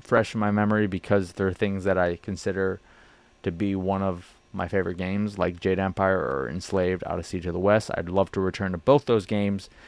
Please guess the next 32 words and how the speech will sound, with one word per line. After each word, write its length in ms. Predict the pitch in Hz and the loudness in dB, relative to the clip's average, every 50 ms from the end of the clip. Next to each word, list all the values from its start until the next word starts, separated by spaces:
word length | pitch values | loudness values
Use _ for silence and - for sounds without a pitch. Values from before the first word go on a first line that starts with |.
| - - - - | -20 -20 -14 -6
and 160 | - - 101 92 | -4 -2 -2 -2
see 200 | - - 110 107 | 0 2 4 4
if 100 | 104 - | 4 4
they're 120 | 104 98 | 2 0
still 500 | - - - - 113 107 104 104 101 - | 0 -4 -2 2 4 4 6 6 6 4
as 240 | - 98 98 92 85 | 4 4 2 2 0
great 340 | - - 98 95 92 78 - | -2 -2 0 0 0 0 -2
as 140 | 92 85 | -2 0
I 100 | 90 85 | 0 2
remember. 580 | 85 87 87 87 87 85 82 82 82 82 82 85 - - - _ _ _ _ _ _ _ _ _ _ _ _ _ _ _ _ - | 2 0 0 -2 -2 -2 -4 -4 -6 -6 -8 -10 -12 -18 -20 _ _ _ _ _ _ _ _ _ _ _ _ _ _ _ _ -6
Um, 580 | 90 90 87 85 85 87 85 85 85 85 92 - _ _ _ _ _ _ | -4 -2 0 0 0 -2 -4 -4 -6 -10 -12 -16 _ _ _ _ _ _
but 120 | - 120 113 | 0 2 2
yeah, 200 | 107 87 82 85 - _ _ _ _ _ - | 4 2 0 -2 -6 _ _ _ _ _ 4
that 200 | 120 117 117 117 | 6 6 8 8
is 100 | 113 - | 6 4
something 300 | - 117 104 - 110 104 | 2 -2 -4 -2 -2 -2
I'm 180 | 98 98 98 | -2 -2 -2
planning 360 | - - 110 107 104 101 98 | 0 2 2 2 2 0 -2
to 120 | 90 - 98 | -2 -6 -6
do 380 | 87 101 104 101 101 101 101 - - - - - - - - - - - _ _ _ | -4 -2 -2 0 0 -2 -4 -6 -10 -18 -20 -20 -20 -20 -20 -20 -20 -20 _ _ _
soon. 600 | - - - - 175 160 160 160 156 156 160 151 - _ _ _ _ _ _ _ _ _ _ _ _ _ _ _ _ _ _ _ _ _ - - | -16 -12 -4 -2 0 2 2 2 0 0 -2 -4 -8 _ _ _ _ _ _ _ _ _ _ _ _ _ _ _ _ _ _ _ _ _ -20 -20
So 720 | - - - 110 107 104 107 107 107 107 104 104 101 107 - _ _ _ _ _ _ _ _ _ _ _ _ _ _ _ _ _ _ | -14 -4 0 2 4 4 6 6 6 6 6 4 2 -2 -6 _ _ _ _ _ _ _ _ _ _ _ _ _ _ _ _ _ _
maybe 800 | 110 104 113 120 131 135 143 143 139 143 143 147 143 147 143 135 - - - _ _ _ _ _ _ _ _ _ - - _ _ _ _ _ | -4 -2 2 4 4 4 4 4 4 2 2 2 0 0 -4 -6 -12 -18 -20 _ _ _ _ _ _ _ _ _ -20 -20 _ _ _ _ _
if 100 | - - - - _ - - | -18 -18 -18 -20 _ -10 -2
I, 160 | - - 120 - - _ _ - - - - _ | 0 2 2 0 -2 _ _ -20 -20 -20 -12 _
yeah, 440 | - 175 180 165 120 110 113 120 120 | -2 2 6 8 8 8 8 8 6
I'm, 180 | 123 123 113 117 | 4 2 4 4
I'm 160 | 107 110 98 | 4 4 2
thinking, 320 | - 123 107 - 110 101 | 0 -2 -2 0 0 -2
should 200 | 95 - - 98 | -2 -2 -2 -2
I 100 | 87 82 | -2 -2
wait 360 | 80 80 87 95 110 120 - | -2 -2 0 0 0 0 -2